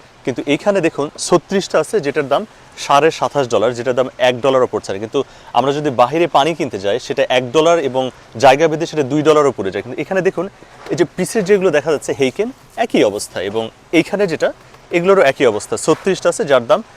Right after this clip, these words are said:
সাড়ে আঠাশ ডলারের মতো, যেগুলো পানির চেয়ে অনেক সস্তা। আসসালামু আলাইকুম, আলহামদুলিল্লাহ। আজকে বাজার করতে আসছি খাসকোতে। এটা খুবই ট্রাস্টেড একটা জায়গা যেখানে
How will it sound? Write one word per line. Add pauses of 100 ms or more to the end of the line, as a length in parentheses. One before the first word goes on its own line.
(120)
সাড়ে
আঠাশ
ডলারের
মতো,
যেগুলো (280)
পানির
চেয়ে
অনেক
সস্তা। (500)
আসসালামু
আলাইকুম,
আলহামদুলিল্লাহ।
আজকে
বাজার
করতে
আসছি
খাসকোতে।
এটা
খুবই
ট্রাস্টেড
একটা
জায়গা
যেখানে